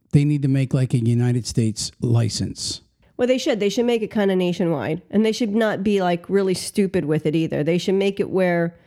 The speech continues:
Speaker 2: you know, it's pretty much average for, they should get, like, okay, the average one for most of your states should be this. So, you know,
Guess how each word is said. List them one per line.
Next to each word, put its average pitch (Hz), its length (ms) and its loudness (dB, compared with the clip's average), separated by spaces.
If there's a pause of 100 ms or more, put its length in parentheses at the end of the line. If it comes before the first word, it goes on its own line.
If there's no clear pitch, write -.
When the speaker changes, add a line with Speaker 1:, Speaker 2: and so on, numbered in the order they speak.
(460)
Speaker 2:
you 180 120 0
know, 151 200 0
it's 156 180 -6
pretty 190 300 0
much 175 380 -2 (140)
average 175 540 0
for, 170 460 -2 (300)
they 208 80 2
should 220 200 0
get, 208 180 0
like, 190 160 0
okay, 190 180 2
the 175 180 0
average 180 520 0 (300)
one 208 320 2
for 196 180 -2
most 196 360 0
of 185 120 0
your 180 140 -2
states 185 500 -4
should 180 220 -4
be 170 180 2
this. 175 400 -2
So, 170 500 0
you 208 100 0
know, 175 400 -2